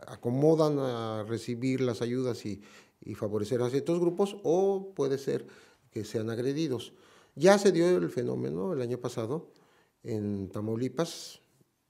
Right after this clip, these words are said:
en Nuevo León, en Chihuahua, en donde partidos no pusieron candidatos para presidencias municipales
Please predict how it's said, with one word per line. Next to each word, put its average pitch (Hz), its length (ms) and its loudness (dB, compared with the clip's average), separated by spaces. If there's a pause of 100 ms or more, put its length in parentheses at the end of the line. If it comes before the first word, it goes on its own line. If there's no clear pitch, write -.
(320)
en 95 680 -6 (460)
Nuevo 113 220 -4
León, 139 340 2 (760)
en 104 100 -10
Chihuahua, 135 560 -2 (220)
en 120 100 -8
donde 117 420 -2 (200)
partidos 139 480 -4
no 139 200 2
pusieron 131 360 -2
candidatos 117 680 -6
para - 1120 -16
presidencias 127 520 4
municipales 117 680 -6